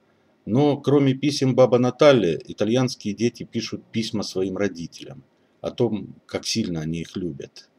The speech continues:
Письма обычно кладут под подушку отцу, а после обеда в сочельник родители читают их вслух. И еще одна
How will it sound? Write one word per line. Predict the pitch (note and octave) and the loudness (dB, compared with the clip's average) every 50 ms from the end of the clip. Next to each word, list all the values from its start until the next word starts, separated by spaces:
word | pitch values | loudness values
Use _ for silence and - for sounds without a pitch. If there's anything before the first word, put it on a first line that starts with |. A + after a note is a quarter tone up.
| _ _ _ _ _ _ _ _ _ _ _ _ _ | _ _ _ _ _ _ _ _ _ _ _ _ _
Письма | - D3+ C#3+ - B2 A#2+ | -6 -6 -2 0 0 0
обычно | A2+ G#2 A#2 G#2 - - G2+ G2 | 0 0 -2 -2 -2 -4 -4 -2
кладут | - G#2+ G#2 G#2+ A2+ G#2+ - | 0 0 0 0 -2 -2 -2
под | G2+ F#2+ - | -4 -2 0
подушку | - G2+ F#2+ A2 A2 G#2+ - - G#2 G2 | -2 -2 -2 -2 -6 -6 -2 0 2 2
отцу, | F#2+ F#2+ - - - - C#3 C3+ B2 - - _ - - _ _ | 2 0 -4 -10 -4 -2 0 0 0 -2 -8 _ -20 -20 _ _
а | - G2+ G2 | -6 -6 -4
после | - - A#2 G#2 - - G#2+ G#2+ | -2 -2 -4 -2 0 0 2 0
обеда | G#2 G2+ A2+ B2+ A2+ G2+ G2 | 2 2 0 0 2 2 0
в | F2+ | 0
сочельник | - - G2 - - - C3 A#2+ A2+ G#2+ F#2+ F2 - | -2 -4 -4 -4 -2 0 0 2 2 0 0 -2 -2
родители | - F2+ F#2 F#2+ A2 A2 - - F#2+ F#2+ F2+ | -4 -4 -2 -2 -4 -8 -8 -10 -10 -10 -8
читают | - - - - - E2+ F2+ E2+ E2+ | -8 -10 -10 -6 -4 -4 -4 -4 -6
их | E2 - - _ _ _ _ _ _ | -12 -18 -18 _ _ _ _ _ _
вслух. | - - - D2 D2 C#2+ C2+ _ _ _ _ _ _ _ _ _ _ _ _ _ _ _ _ _ _ _ _ _ _ _ _ _ _ _ _ _ | -18 -18 -16 -14 -14 -16 -16 _ _ _ _ _ _ _ _ _ _ _ _ _ _ _ _ _ _ _ _ _ _ _ _ _ _ _ _ _
И | G#2+ B2 | -4 -2
еще | C#3+ C3 - - A#2+ A2+ | -2 -2 -2 0 2 2
одна | G#2+ G2+ G2+ G2 F#2+ F2+ E2+ E2+ | 2 2 0 -2 -2 -4 -4 -6